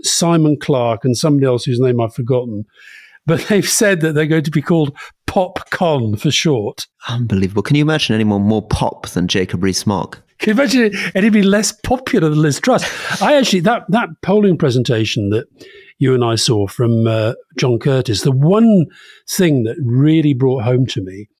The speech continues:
Speaker 1: is the more that Liz Truss and Boris Johnson are across the airwaves in the run-up to the election, the better that is for Labour.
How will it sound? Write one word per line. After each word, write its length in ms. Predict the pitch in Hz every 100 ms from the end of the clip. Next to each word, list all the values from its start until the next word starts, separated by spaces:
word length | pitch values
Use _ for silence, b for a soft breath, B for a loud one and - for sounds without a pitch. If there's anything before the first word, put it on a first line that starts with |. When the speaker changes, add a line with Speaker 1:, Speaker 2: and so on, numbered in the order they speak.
| _
Speaker 1:
is 240 | 147 139
the 100 | 127 143
more 280 | 156 196 180
that 100 | 156
Liz 240 | 143 139
Truss 300 | - 135 120
and 120 | 123
Boris 280 | 113 123 113
Johnson 420 | - 123 117 117
are 80 | 101
across 320 | 104 139 120
the 80 | -
airwaves 460 | 117 120 104 101 104
in 80 | 107
the 80 | 113
run-up 240 | 113 127
to 100 | 120
the 60 | 107
election, 480 | 113 139 - 92
the 80 | 98
better 300 | 107 123 -
that 120 | 104
is 140 | 131 -
for 120 | 117
Labour. 380 | 101 104 98